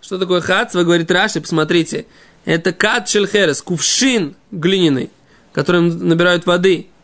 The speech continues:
Да, вышахель и ведро, да, ведро деревянное, тоже их можно держать в суке. Вышрага бамиталилуса, с-, свеча тоже в суке.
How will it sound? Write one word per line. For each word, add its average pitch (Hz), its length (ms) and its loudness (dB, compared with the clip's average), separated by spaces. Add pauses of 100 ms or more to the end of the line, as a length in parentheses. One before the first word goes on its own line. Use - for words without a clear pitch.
(380)
Да, 175 200 2
вышахель 185 920 2
и 180 100 0
ведро, 180 1000 4 (280)
да, 196 400 0 (1400)
ведро 180 460 4
деревянное, 180 960 2 (320)
тоже 269 260 2
их 247 80 -6
можно 233 260 0
держать 196 320 0
в - 60 -12
суке. 185 380 -2 (200)
Вышрага 190 880 0
бамиталилуса, 190 960 0
с-, - 240 -8
свеча 175 500 0
тоже 254 260 0
в - 80 -8
суке. 240 400 -4